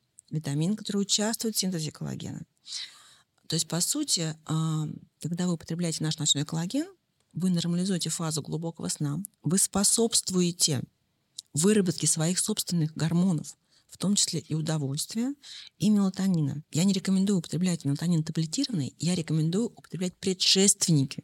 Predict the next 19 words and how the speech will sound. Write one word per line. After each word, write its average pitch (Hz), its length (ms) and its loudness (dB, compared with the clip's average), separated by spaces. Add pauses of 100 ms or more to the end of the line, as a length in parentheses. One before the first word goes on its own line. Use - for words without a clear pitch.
(120)
То - 80 -2
есть - 160 0
организм 180 440 2 (100)
ваш 156 260 2
сам 214 400 6
синтезирует 170 540 2
ваш 156 500 2 (220)
собственный 151 600 2
мелатонин. 135 580 0 (760)
Ну 160 160 6
и 170 60 6
не 190 120 6
секрет, 269 340 2
что - 220 2
у - 20 6
нас 160 200 4
с - 60 2
возрастом 208 420 2
меняется 196 760 0